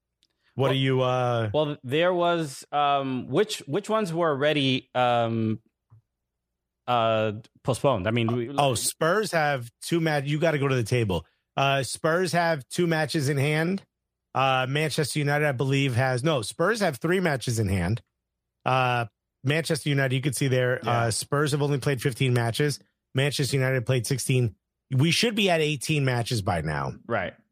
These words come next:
Speaker 2: Uh,
Speaker 1: Crystal
Speaker 2: so
Speaker 1: Palace and Aston Villa are at seventeen. Leicester City is still at sixteen.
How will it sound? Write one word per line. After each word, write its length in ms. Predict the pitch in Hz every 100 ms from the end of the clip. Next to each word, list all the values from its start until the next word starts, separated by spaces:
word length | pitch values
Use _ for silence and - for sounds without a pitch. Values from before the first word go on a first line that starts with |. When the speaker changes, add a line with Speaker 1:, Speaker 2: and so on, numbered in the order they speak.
| - - _ _ -
Speaker 2:
Uh, 440 | 113 110 110 107 - -
Speaker 1:
Crystal 260 | 147 156
Speaker 2:
so 20 | 135
Speaker 1:
Palace 360 | 147 151 131
and 80 | 143
Aston 320 | 131 - 127
Villa 500 | 120 165 160 151 151 135
are 140 | 143
at 180 | 139 -
seventeen. 580 | - 147 143 139 151 139
Leicester 260 | 135 -
City 280 | 127 151 139
is 100 | 117
still 180 | - 120
at 120 | 98
sixteen. 880 | - - 160 - - 160 151 151 135